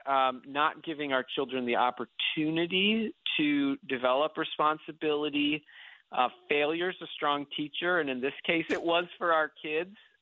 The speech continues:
um, but also having the accountability that they can grow and, uh, and for themselves to have the motivation and the ability to,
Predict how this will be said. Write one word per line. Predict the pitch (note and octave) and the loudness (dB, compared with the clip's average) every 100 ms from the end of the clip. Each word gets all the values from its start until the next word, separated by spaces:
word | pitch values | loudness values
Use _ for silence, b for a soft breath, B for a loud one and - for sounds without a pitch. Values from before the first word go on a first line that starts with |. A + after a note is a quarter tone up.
| C#3 | -4
um, | C#3 C3+ B2+ B2+ - - C3 | 2 2 2 -2 -16 -20 -6
but | E3 F3+ | 0 0
also | - D3+ D3 - C#3+ C3 | 2 0 0 -2 -4 -2
having | C#3+ C#3+ C#3+ C#3+ C3+ | 0 0 0 -6 -4
the | C3+ | -4
accountability | B2 - C3+ B2+ A#2 C3+ C#3 B2+ B2+ A#2+ | -2 0 2 2 0 0 0 0 -2 0
that | A#2+ - | -2 0
they | B2 - | -4 -4
can | B2+ A#2+ - | -10 -10 -10
grow | C3+ C3 C3 C3 C3 C3 - B B B B | -2 2 2 2 0 -2 -6 B B B B
and, | - C3+ C3+ C3 C3 B2 - - | 0 2 4 4 0 -4 -12 -2
uh, | C#3 B2 - D3+ | 2 2 0 -2
and | D3 C#3+ - | -2 -2 -4
for | D3 | -2
themselves | C3+ B2+ A#2+ - D3+ D3+ D3 - | -2 -4 -6 0 2 2 0 -6
to | - B2+ - | -12 -12 -6
have | - D3+ D3+ | 2 2 2
the | D3+ | -4
motivation | C#3+ C#3 B2+ A#2 C#3+ C#3+ D#3+ - E3+ D#3+ E3 E3+ b b b | -2 -2 -2 -6 0 0 0 -2 -4 -4 -6 -10 b b b
and | - C#3 | -4 0
the | C3+ | 2
ability | B2 A#2 D#3+ E3 D#3+ C#3 B2+ | 0 0 0 0 0 -2 0
to, | B2+ | 0